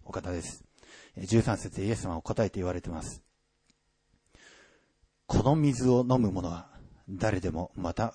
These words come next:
乾きます。しかし、私が与える水を飲む者は誰でも決して乾くことがありません。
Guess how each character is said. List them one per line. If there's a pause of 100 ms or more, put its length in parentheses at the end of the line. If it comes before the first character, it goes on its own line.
(120)
乾
き
ま
す。 (1800)
し
か
し、 (760)
私
が
与
え
る
水
を
飲
む
者
は
誰
で
も (360)
決
し
て
乾
く
こ
と
が
あ
り
ま
せ
ん。